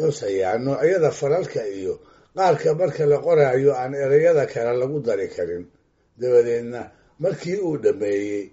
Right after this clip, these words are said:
ee codkii lagu qaadi lahaana loo ebiyey, ayuu u dhiibay hablihii waaberi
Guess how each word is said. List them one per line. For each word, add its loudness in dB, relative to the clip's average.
ee 8
codkii -4
lagu 0
qaadi 2
lahaana -2
loo 4
ebiyey, -6
ayuu 2
u -6
dhiibay 0
hablihii 2
waaberi 2